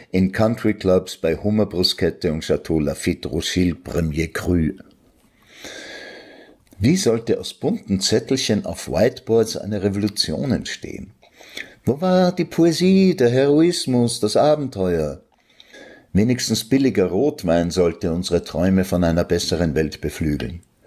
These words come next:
Oder noch besser, Absinth? Dabei vergaß ich, dass ich gar keinen Alkohol trank.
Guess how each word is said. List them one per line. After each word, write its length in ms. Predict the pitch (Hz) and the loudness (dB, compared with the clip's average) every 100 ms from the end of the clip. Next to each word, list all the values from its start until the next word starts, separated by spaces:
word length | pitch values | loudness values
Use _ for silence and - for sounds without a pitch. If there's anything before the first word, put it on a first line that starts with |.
| - - _ _ _ _ - | -20 -20 _ _ _ _ -4
Oder 180 | 95 | 2
noch 240 | 95 107 - | 4 2 0
besser, 720 | 104 104 107 95 85 - _ _ _ | -2 0 2 2 0 -6 _ _ _
Absinth? 580 | - - - 104 220 - - _ _ _ _ _ _ _ _ - - - _ | -8 -4 0 2 2 -2 -20 _ _ _ _ _ _ _ _ -20 -20 -20 _
Dabei 260 | 123 135 160 | -2 2 0
vergaß 460 | 151 110 104 113 | 0 0 2 2
ich, 140 | 117 - | 0 0
dass 160 | 117 | 0
ich 140 | 123 123 | 0 0
gar 160 | 113 | 0
keinen 320 | 113 110 107 87 | 2 2 4 4
Alkohol 460 | 104 - 98 90 | 2 2 0 0
trank. 460 | - 90 78 64 | -2 -6 -6 -8